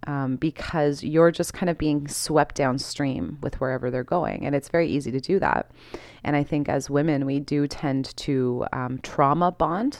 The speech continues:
a lot. And it's, it's definitely helpful. There's a place for it. But somebody needs to be an anchor. Somebody needs to, you know, hold the space, hold a really meaningful container. And so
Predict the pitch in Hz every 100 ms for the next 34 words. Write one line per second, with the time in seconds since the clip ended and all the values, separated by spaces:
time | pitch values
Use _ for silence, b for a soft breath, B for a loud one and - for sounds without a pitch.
0 | - 165 151 151 - - - - - _
1 | - _ - - 160 160 160 - B B
2 | - 190 - - 180 - - 160 190 196
3 | 175 156 - 147 180 160 143 - - 135
4 | - 175 196 247 - B B B B B
5 | B - 151 143 - - _ _ - -
6 | 175 175 165 139 127 - 139 139 123 -
7 | 117 - - - - 139 135 135 127 120
8 | 117 - - 127 120 117 - 131 123 -
9 | 131 120 117 - - - - - - -
10 | - 127 127 113 135 127 120 120 117 117
11 | 123 - 117 123 139 - 165 160 131 -
12 | 127 123 131 120